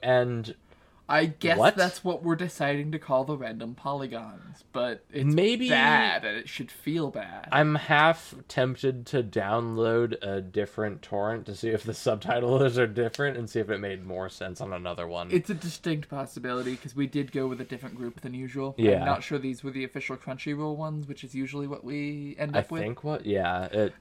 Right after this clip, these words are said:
Speaker 2: Uh, anywho, um,
Speaker 1: We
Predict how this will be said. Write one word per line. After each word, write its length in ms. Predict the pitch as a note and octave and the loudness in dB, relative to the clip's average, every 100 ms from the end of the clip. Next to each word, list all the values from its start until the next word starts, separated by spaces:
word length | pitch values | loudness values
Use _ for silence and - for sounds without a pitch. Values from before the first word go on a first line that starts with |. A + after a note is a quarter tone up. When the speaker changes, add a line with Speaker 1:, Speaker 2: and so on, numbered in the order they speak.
| - | 2
Speaker 2:
Uh, 240 | D3 C#3+ | 4 6
anywho, 640 | G3 A3 D#3+ D3+ D3 D3 - | 4 2 2 0 0 -2 0
um, 720 | D#3 D#3 D3+ D3 C#3 C3+ B2+ _ - | 2 4 4 2 -2 -4 -10 _ 0
Speaker 1:
We 520 | D3 E3 F3+ E3+ | 4 4 4 2